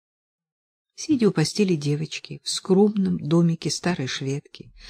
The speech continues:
Дженни поняла, как бесплодна была её ложь.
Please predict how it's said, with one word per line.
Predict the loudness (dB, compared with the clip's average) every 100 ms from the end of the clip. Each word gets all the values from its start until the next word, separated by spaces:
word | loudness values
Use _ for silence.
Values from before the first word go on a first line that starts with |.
| -20 -20 -20 _
Дженни | 0 4 8 8 8 4
поняла, | 2 2 2 0 -2 -4 -8 _ _ _ _ _ _ _ _ _ _ _
как | -2 -2 -2
бесплодна | 0 2 2 0 -8 -12 -4 0 0 -2 -2 -2 0
была | 0 -2 -2
её | -6 -8 -10
ложь. | -10 -14 -16 -20 -20 -20 -20